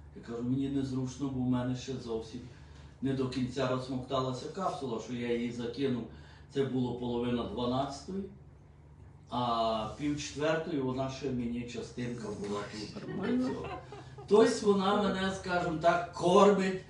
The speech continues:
як маленьку дитину, малими порціями, але часто.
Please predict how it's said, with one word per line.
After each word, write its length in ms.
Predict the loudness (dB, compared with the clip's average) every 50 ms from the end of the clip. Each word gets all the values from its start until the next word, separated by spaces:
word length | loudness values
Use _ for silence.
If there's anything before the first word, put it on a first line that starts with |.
| -16 -18 -16 -10 -4
як 280 | 0 2 4 4 4 4
маленьку 480 | 4 6 6 6 6 6 4 0 0 0
дитину, 500 | 2 2 2 2 4 4 4 6 6 4
малими 460 | 4 4 2 2 2 2 2 2 0
порціями, 720 | 0 0 2 2 2 2 2 0 -2 0 0 0 2 2 2
але 180 | 2 2 0
часто. 540 | -2 -4 -4 -4 -2 -4 -4 -8 -12 -16 -18